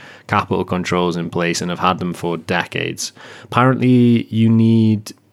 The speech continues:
uh, any individual in China needs to apply for a license if they wanna purchase more than fifty thousand. I think it's the equivalent of fifty K U S dollars of any foreign currency. So,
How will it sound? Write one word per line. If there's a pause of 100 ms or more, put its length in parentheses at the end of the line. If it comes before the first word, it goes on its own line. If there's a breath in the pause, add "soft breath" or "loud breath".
uh,
any
individual
in
China
needs
to
apply
for
a
license
if
they
wanna
purchase
more
than
fifty
thousand. (640 loud breath)
I
think
it's
the
equivalent
of
fifty
K
U
S
dollars
of
any
foreign
currency. (420 soft breath)
So,